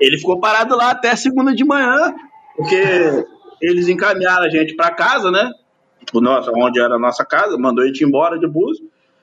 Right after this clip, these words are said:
E eu morava em Rio das Ostras. E de manhã, quando eu acordei em Rio das Ostras, eu voltei de ônibus e peguei o carro.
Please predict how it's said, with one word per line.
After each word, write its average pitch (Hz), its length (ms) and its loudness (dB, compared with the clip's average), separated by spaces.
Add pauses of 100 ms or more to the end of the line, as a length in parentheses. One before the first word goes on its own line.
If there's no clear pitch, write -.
(800)
E 185 380 2
eu 170 100 2
morava 147 220 0
em 160 40 0
Rio 180 80 -4
das 214 140 2
Ostras. 175 360 -2
E 165 100 2
de 160 100 0
manhã, 208 320 2
quando 180 180 0
eu 180 60 2
acordei 175 380 0
em 175 40 -2
Rio 180 100 -4
das 190 200 0
Ostras, 269 280 0
eu 269 100 0
voltei 269 640 0
de 160 180 -4
ônibus 226 380 0
e 277 80 2
peguei 269 240 0
o 220 100 0
carro. - 300 -4